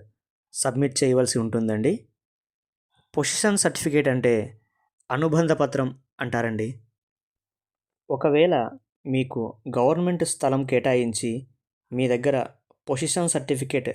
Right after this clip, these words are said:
లేకపోతే మీరు ఆ స్థలానికి సంబంధించి సంబంధిత ఎంఆర్ఓ గారికి పొసిషన్ సర్టిఫికేట్ కోసం దరఖాస్తు చేసుకుంటే మీ డీటెయిల్స్ వెరిఫై చేసి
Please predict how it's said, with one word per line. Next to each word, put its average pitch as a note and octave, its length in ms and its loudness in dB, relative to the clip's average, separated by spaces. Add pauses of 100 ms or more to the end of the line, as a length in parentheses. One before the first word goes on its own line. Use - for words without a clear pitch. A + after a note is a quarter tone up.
(120)
లేకపోతే B2 520 0 (640)
మీరు C3+ 300 0 (460)
ఆ A#2+ 120 2
స్థలానికి D3+ 480 0
సంబంధించి C#3 680 -2 (480)
సంబంధిత C3+ 600 0 (180)
ఎంఆర్ఓ C#3+ 460 2
గారికి A#2+ 420 0 (680)
పొసిషన్ E3 400 0
సర్టిఫికేట్ C#3+ 600 -2
కోసం C3+ 340 0 (320)
దరఖాస్తు C3 480 -2
చేసుకుంటే A#2+ 520 -4 (680)
మీ D3 160 0
డీటెయిల్స్ D3 440 0
వెరిఫై C3+ 320 0
చేసి B2+ 440 0